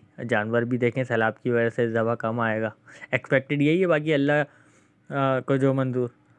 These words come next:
बाकी ये है कि इस दफ़ा जानवर जो बच्चे बहुत अच्छे आए हुए थे लाखताबाद बकरी मंडी में। इसकी, इस बच्चे की डिमांड भी जो है वो, आ, बारह तेरह के अराउंड ही थी। ये खूबसूरत बहुत था बच्चा,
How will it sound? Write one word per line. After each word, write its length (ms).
बाकी 300
ये 120
है 80
कि 180
इस 80
दफ़ा 280
जानवर 440
जो 160
बच्चे 360
बहुत 240
अच्छे 240
आए 180
हुए 140
थे 140
लाखताबाद 760
बकरी 260
मंडी 220
में। 80
इसकी, 240
इस 120
बच्चे 300
की 120
डिमांड 400
भी 100
जो 120
है 100
वो, 200
आ, 140
बारह 280
तेरह 260
के 120
अराउंड 300
ही 80
थी। 200
ये 140
खूबसूरत 480
बहुत 220
था 180
बच्चा, 320